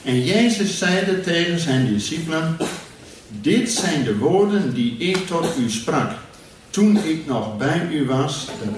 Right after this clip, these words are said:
alles vervuld moest worden wat over mij geschreven staat." En nu komt het: "In de wet van Mozes en in de profeten en in de psalmen." Jongens,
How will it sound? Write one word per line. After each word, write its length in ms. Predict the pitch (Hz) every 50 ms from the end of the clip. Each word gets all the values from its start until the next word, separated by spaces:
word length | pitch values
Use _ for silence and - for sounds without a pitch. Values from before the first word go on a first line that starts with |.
| - -
alles 420 | - 175 196 208 220 214 208 208
vervuld 760 | - - 131 110 - - - 175 175 190 202 202 196 180 170 165
moest 200 | 170 160 147 -
worden 360 | 135 143 156 160 156 156 127
wat 240 | - 117 110 110 113
over 320 | 143 135 135 - 117 113
mij 380 | 110 117 131 135 135 123 - 117 113 110
geschreven 640 | 104 - - - - 135 160 180 202 - 185 170 156
staat." 480 | - - - 139 147 151 156 151 - - -
En 60 | 107
nu 100 | 104 104
komt 220 | 104 160 165 170 -
het: 180 | 208 208 214 - - - - - - - - - - - -
"In 280 | 175 165 151 117 107
de 240 | 104 104 98 95 98
wet 360 | 123 139 185 208 208 214 - - - - - - - - - - - - - - - - - - - - - - - - - - - - - - -
van 180 | - 139 139
Mozes 500 | 143 135 135 135 131 - - - - - -
en 160 | - 151 139
in 180 | 139 127 113 104
de 80 | 104
profeten 1080 | - - - 120 107 95 92 - - - - 135 131 131 131 131 131 127 127 127 127 127 - - - - - - - - - -
en 260 | - 120 117 117 117
in 180 | 127 120 107 104
de 80 | 104
psalmen." 680 | 101 - - - - 127 113 101 92 90 87 - - - - - - - - - - - - - - - - - - - - - - - - - - -
Jongens, 360 | 123 139 175 190 185 170 -